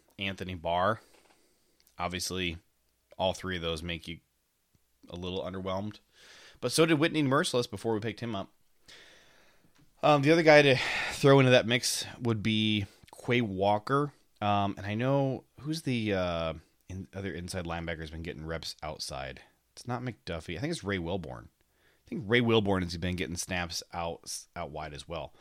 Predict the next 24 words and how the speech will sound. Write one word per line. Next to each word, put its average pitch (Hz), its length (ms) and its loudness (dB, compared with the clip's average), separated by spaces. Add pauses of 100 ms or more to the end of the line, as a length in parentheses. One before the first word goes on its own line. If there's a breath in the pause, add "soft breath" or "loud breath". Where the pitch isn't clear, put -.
(760 loud breath)
which - 420 4
makes 180 200 4
sense, 156 220 6
actually, 143 260 6
'cause 120 140 -2
Wilborn 120 420 4
has 110 300 0
bounced 101 580 0
in 104 120 -4
and 92 140 -4
out 90 280 -4 (180 loud breath)
before. 82 560 -8 (1160)
Um, 92 840 -2
Randy 123 420 0
Ramsey, 123 880 -2 (960)
guy 110 260 2
I've 117 80 2
been 120 120 6
excited 117 320 2
about 113 180 4
for - 80 -4
a 113 80 2
long 113 260 0
time, 123 460 -2